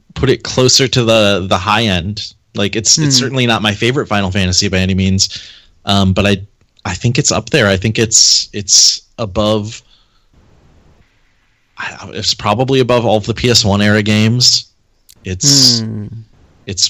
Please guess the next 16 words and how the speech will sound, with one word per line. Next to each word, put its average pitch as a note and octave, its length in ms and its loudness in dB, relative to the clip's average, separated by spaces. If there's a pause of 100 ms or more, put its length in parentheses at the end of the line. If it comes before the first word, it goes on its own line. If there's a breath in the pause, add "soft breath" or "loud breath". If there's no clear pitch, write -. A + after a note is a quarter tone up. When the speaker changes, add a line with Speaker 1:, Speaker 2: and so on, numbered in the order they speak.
Speaker 1:
probably A2+ 720 -2
above G#2+ 360 2
the G#2+ 160 2
N G2+ 120 0
E G#2 140 4
S G2 220 2
era G2+ 240 2
games. G#2 760 0 (460)
Speaker 2:
Mm-hmm. A#2+ 180 -2
Speaker 1:
Um, F#2+ 500 -2 (600)
so G#2+ 200 2
I A2 140 2
don't C3 120 2
know. C3+ 120 2
It's F#2 160 -2
prob-, B2 240 0